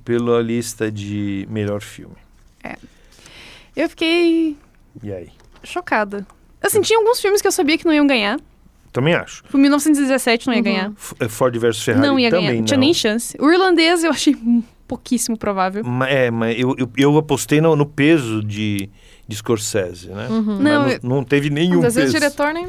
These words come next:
Speaker 2: Eu, eu, eu,
Speaker 1: Zero.
Speaker 2: eu vou segurar essa
Speaker 3: Nada.
Speaker 2: aposta de que ele um dia vai receber um Oscar pelo conjunto do trabalho.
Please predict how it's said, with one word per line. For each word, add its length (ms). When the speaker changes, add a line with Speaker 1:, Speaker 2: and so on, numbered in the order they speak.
Speaker 2:
Eu, 260
eu, 180
eu, 120
Speaker 1:
Zero. 200
Speaker 2:
eu 80
vou 240
segurar 400
essa 200
Speaker 3:
Nada. 120
Speaker 2:
aposta 240
de 100
que 540
ele 180
um 160
dia 260
vai 140
receber 460
um 180
Oscar 340
pelo 200
conjunto 380
do 100
trabalho. 360